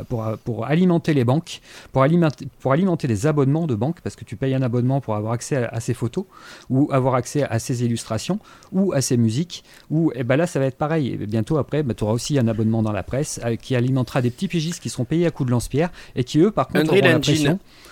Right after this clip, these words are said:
Speaker 1: Voilà, et eux auront par contre la pression de balancer, allez, euh, tu nous fais, euh, tu nous fais cinquante, euh, cinquante histoires par mois, sinon t'es viré et on te payera cinq cents balles par mois. Voilà.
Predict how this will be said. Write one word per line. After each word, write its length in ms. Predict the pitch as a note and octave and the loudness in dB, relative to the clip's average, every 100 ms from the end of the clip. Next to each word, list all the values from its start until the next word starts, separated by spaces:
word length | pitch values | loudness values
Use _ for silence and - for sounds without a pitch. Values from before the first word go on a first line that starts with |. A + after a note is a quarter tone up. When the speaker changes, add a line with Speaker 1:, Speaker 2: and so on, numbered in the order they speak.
| - - _ | -20 -20 _
Speaker 1:
Voilà, 280 | B2+ B2+ C3 | 0 2 2
et 80 | C#3 | 4
eux 180 | D#3 G#3 | 6 6
auront 400 | E3 E3+ D#3 F#3 | 6 4 4 4
par 180 | E3+ D#3 | 4 4
contre 220 | F3+ E3 | 2 2
la 80 | B2+ | 0
pression 460 | - D3+ - G#3 | 0 0 0 0
de 160 | G3+ B2 | 0 0
balancer, 560 | D3 C#3+ C3+ - D#3+ D3 | 2 2 2 2 2 2
allez, 340 | C#3 C#3+ D3+ | 2 2 2
euh, 220 | B2+ A#2 | 2 0
tu 160 | A2+ C3+ | 0 0
nous 140 | C#3 | 0
fais, 260 | - D3 C#3+ | 0 0 2
euh, 140 | A2+ | 0
tu 100 | A2+ | 0
nous 100 | C3 | 0
fais 220 | B2 C#3 B2 | 0 0 -2
cinquante, 540 | - F#3+ G3 F#3 D3 | 0 -2 0 -2 0
euh, 100 | C3+ | -2
cinquante 400 | - F3+ F#3 F3 | -2 -2 -2 -4
histoires 300 | F3 - D3 | -4 -2 -2
par 160 | C3 C3 | 0 0
mois, 180 | F#3+ | 0
sinon 220 | F#3 D3+ D#3 | -2 -2 -2
t'es 160 | C3 | -2
viré 340 | A#2 A#2+ F3+ - | -2 0 0 -2
et 100 | A#2+ | -2
on 80 | A#2+ | -2
te 40 | |
payera 260 | B2 A#2+ C#3+ | 0 0 0
cinq 140 | C3 | -2
cents 160 | A#2+ B2 | -2 -2
balles 140 | B2 | -2
par 160 | C3+ A#2+ | -2 -2
mois. 160 | G#2+ - - - - | -4 -8 -20 -20 -8
Voilà. 240 | A2+ G2+ | -4 -2